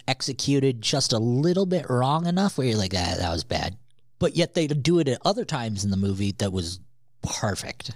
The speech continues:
but just so minute little things where it's like, y-, you'd see it and you'd go, "Hey, that was funny." But it was so unexpected.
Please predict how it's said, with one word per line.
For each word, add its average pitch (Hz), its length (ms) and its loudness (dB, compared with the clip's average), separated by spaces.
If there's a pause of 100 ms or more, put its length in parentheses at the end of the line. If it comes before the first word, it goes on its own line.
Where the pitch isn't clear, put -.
(280)
but 127 220 -2
just - 280 2
so 135 240 2
minute 120 720 2
little 117 240 2
things 107 600 -2
where 110 180 0
it's - 140 -2
like, 95 240 -2
y-, - 80 -12 (180)
you'd 117 220 -4
see 196 300 2
it - 160 -10
and 110 80 -2
you'd 110 180 -2
go, 101 280 0 (640)
"Hey, 120 200 -4
that 104 180 -4
was 98 160 -2
funny." 87 400 -4 (580)
But 139 120 0
it 110 80 0
was 127 120 2
so 127 640 2 (240)
unexpected. 123 880 0